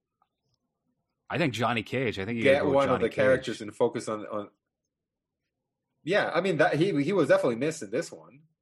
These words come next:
Speaker 2: uh, especially because of the ninety-five one, where he's one of the main characters, uh,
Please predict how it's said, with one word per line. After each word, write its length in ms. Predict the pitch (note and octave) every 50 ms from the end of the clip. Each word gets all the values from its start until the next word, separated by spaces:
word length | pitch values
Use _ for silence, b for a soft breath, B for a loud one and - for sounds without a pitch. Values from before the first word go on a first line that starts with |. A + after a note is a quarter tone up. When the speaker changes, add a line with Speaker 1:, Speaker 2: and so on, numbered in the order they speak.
| _ - A2+
Speaker 2:
uh, 160 | G#2+ G#2+ G#2
especially 460 | G#2 - - - B2+ B2+ - C3+ B2 A#2
because 300 | G#2+ G2+ A#2 A2 - -
of 140 | G#2 F#2+ - _ _ _ _ _ _ _ -
the 80 | A2
ninety-five 560 | G#2 G#2 A2 A2 G#2+ G#2+ G2+ - A#2+ C3 C3+ A2
one, 160 | G2+ F#2+ F#2+
where 100 | G2 G2+
he's 140 | G2 - -
one 160 | G#2 G2+ G2
of 40 | F#2+
the 60 | F#2+
main 200 | F#2 G2+ G2+ F#2+
characters, 500 | - A2 G#2+ A2 - - F#2 F#2 F2+ -
uh, 240 | F2 F2+ F2+ F2 E2+